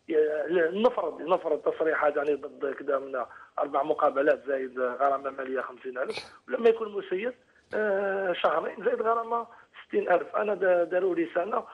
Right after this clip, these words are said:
ومائتين ألف، آه، يعني دينار جزائري. والله تفاجأت أنا من كل الجوانب، من كل النواحي،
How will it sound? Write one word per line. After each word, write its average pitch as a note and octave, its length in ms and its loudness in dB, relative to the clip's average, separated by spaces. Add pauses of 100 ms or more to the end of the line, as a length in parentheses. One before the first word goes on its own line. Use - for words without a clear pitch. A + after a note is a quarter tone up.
(100)
ومائتين G#3 420 -4
ألف، F3 280 0
آه، D3+ 680 0
يعني C3+ 520 -4
دينار D3 260 0
جزائري. C3 320 -4 (300)
والله G3 360 4
تفاجأت F3 500 0
أنا F3 140 -4
من E3+ 80 -6
كل - 120 -4
الجوانب، D3+ 580 0
من E3 80 -10
كل F3 120 -8
النواحي، D#3 480 2